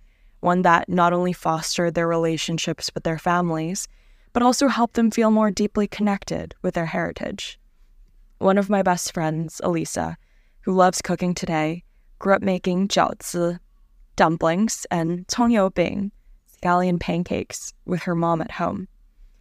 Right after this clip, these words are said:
She made them for my friends and I during a Friendsgiving three years ago, and it felt as if she was sharing a part of her childhood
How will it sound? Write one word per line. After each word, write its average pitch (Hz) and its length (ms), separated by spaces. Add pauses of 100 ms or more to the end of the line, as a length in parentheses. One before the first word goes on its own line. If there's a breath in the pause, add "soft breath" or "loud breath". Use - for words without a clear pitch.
(420)
She - 200
made 247 240
them 214 160
for 190 160
my 180 160
friends 175 300
and 175 100
I 160 220
during 165 300
a 160 40
Friendsgiving 160 760
three 165 220
years 160 320
ago, 92 400 (320)
and 190 120
it - 140
felt 214 240
as 202 160
if 185 140
she - 180
was 175 160
sharing 170 360
a 170 40
part 165 240
of 165 80
her 180 140
childhood - 840